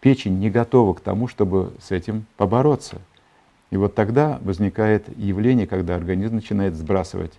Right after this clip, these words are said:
токсические компоненты, вот как раз через маточное кровотечение, через расстройство живота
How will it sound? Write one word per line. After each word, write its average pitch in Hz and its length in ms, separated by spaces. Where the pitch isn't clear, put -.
токсические - 500
компоненты, 104 640
вот 92 220
как - 160
раз - 180
через 87 360
маточное 110 460
кровотечение, 98 800
через 101 240
расстройство 104 600
живота 95 560